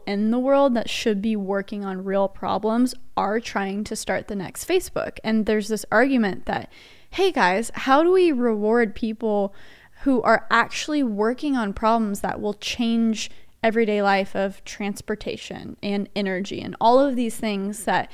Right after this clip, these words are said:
I think people are yearning for answers, but it's not super sexy to go on." And maybe, um, maybe because people see the financial rewards of starting the next Facebook or something, they don't wanna venture down that path of,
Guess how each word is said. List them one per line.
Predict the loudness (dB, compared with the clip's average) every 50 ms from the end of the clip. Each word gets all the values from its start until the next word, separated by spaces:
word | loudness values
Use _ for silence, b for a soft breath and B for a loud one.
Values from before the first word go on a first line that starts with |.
| B B B B B B B B 0
I | 0 0
think | 2 0 -2 -4 -2
people | -2 -2 -2 0 0 0
are | 2 0
yearning | 0 0 0 0 2 2 2 2 2 0
for | -2 -4 -6 -6 -2
answers, | 0 0 2 0 0 -2 -4 -4 -4 -6 -4
but | 0 2 2 2 2 0
it's | -4 -2 -2 -2
not | -2 -2 -2 -4
super | -6 -6 -6 -4 -4 -4 -6
sexy | -4 -2 -4 -4 -4 -6 -8 -8
to | -4 0
go | 4 6 6
on." | 8 8 6 4 4 2
And | 0 0 2 2 2
maybe, | 2 2 0 0 0 0 0 0 0 -2 B B B B B B
um, | 2 2 4 4 2 0 -2 0 4
maybe | 6 6 6 6 6 4 2
because | 2 0 0 0 0 -2 -2
people | -2 -4 -4 -2 -2 -2 -4
see | -4 -4 -4 -2 -2 -2 0 0 0 0 0 0 -2
the | -4 -4 -4 -4
financial | -2 -2 -2 0 0 -2 -4 -4 -4 -4 -4 -2
rewards | 0 0 0 2 4 4 4 4 2 2 0 -4 2 6
of | 8 8 8 6
starting | 2 0 2 2 4 4 2 0
the | 0
next | -2 -2 -4 -6 -10 -8 -6
Facebook | -6 -6 -6 -6 -6 -8 -8 -8 -10
or | -12
something, | -12 -10 -10 -10 -8 -6 -6 -4 -2 -2 0
they | 0 0 2
don't | 2 0 0 -2
wanna | -2 0 0 2 0 0
venture | 0 -2 -4 -4 -4 -6 -6 -6
down | -4 -2 -2 -2 -4 -4
that | -6 -8 -10
path | -8 -6 -6 -4 -6 -6 -8 -12 -12 -6 -4
of, | -4 -2 -2 -4 -4 -6 -8